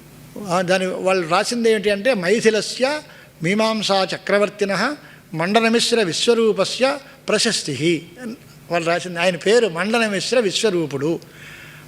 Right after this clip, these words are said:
మీమాంసా చక్రవర్తి అని పేరు. మీమాంస అంటే పూర్వమీమాంస, కర్మశాస్త్రం. జైమిని మహర్షి రాసినటువంటిది. పన్నెండు అధ్యాయాలు, వెయ్యి అధికరణాలు కలిగిన పూర్వమీమాంసా శాస్త్రం అంతా కూడా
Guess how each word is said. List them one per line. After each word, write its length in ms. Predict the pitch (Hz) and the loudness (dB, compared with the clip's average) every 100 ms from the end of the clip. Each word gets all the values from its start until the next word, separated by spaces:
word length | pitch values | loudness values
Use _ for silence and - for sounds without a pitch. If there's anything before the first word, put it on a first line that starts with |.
| - | 0
మీమాంసా 640 | 202 240 240 233 214 226 226 | 2 2 2 2 2 2 2
చక్రవర్తి 600 | 170 - 233 196 - 185 | -4 -2 0 0 0 2
అని 80 | 190 | 2
పేరు. 240 | 156 151 143 - - - - - - - - - - | -2 -6 -6 -18 -20 -20 -20 -20 -20 -20 -20 -20 -6
మీమాంస 400 | 185 214 208 190 | 0 0 0 2
అంటే 200 | 208 220 | 2 2
పూర్వమీమాంస, 800 | - 208 240 220 196 170 143 - - - - | 0 0 2 0 0 -2 -2 -6 -12 -18 -6
కర్మశాస్త్రం. 580 | 151 202 240 175 - - - - - - - - - | -2 0 2 0 -2 -8 -20 -20 -20 -20 -20 -20 -4
జైమిని 340 | 170 208 233 | 0 2 2
మహర్షి 380 | 220 185 185 196 | 0 -2 0 0
రాసినటువంటిది. 840 | 175 175 175 160 165 151 160 277 370 - - | 0 0 -2 -4 -4 -2 -2 -2 -6 -10 -4
పన్నెండు 320 | 180 180 170 | -2 -2 -2
అధ్యాయాలు, 640 | 156 143 190 185 180 262 392 - - - 156 | -2 0 2 0 0 -4 -6 -16 -20 -12 -2
వెయ్యి 280 | 170 175 | 2 2
అధికరణాలు 640 | 160 156 190 196 185 175 226 | 2 2 0 0 0 -2 -2
కలిగిన 380 | 226 190 196 226 | -2 0 0 -2
పూర్వమీమాంసా 880 | 185 202 214 202 196 190 170 170 | -2 -2 0 -2 -2 -2 0 -2
శాస్త్రం 420 | 147 160 170 185 180 | 0 -2 -2 -2 -2
అంతా 360 | 160 180 208 | -4 0 0
కూడా 420 | 175 151 143 226 | 0 -4 -4 -6